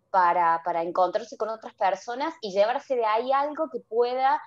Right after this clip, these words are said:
multiplicar en el interior de su comunidad. Y cuando hablo de comunidad, hablo de la comunidad o profesional,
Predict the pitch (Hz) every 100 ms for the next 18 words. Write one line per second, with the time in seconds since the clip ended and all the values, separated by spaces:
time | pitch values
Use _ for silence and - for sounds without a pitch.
0 | _ _ 208 208 208 202 214 214 214 240
1 | 262 233 196 190 175 196 214 202 - 175
2 | 165 190 240 185 170 156 143 170 240 220
3 | 180 170 180 240 269 214 190 170 165 156
4 | 160 180 185 165 156 - - - 165 202
5 | 302